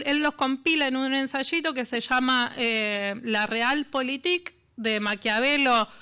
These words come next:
a, a Spengler. Y ahí él critica el ocaso, dice, muy, hay que pensar la temporalidad desde lo que está proponiendo Ortega, que las, las culturas tienen, eh,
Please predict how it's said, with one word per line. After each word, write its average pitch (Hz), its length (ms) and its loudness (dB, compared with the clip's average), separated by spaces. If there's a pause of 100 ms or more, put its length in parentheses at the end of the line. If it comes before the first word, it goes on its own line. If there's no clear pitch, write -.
(220)
a, 196 680 2 (800)
a 220 200 2
Spengler. 320 600 2 (460)
Y 247 600 4 (220)
ahí 359 500 2
él 262 240 -2
critica 285 500 0
el 247 100 2
ocaso, 277 300 -2
dice, 247 500 -2 (340)
muy, 311 440 -2 (200)
hay 285 200 0
que 311 140 -2
pensar 240 520 0 (100)
la 262 200 0
temporalidad 226 960 0
desde 254 600 0
lo 208 120 -2
que 202 80 -8
está 277 240 -2
proponiendo 240 640 -2
Ortega, 269 600 0
que 208 160 0
las, 202 280 0
las 208 180 -6
culturas 262 520 -6
tienen, 226 540 -2
eh, 202 380 -6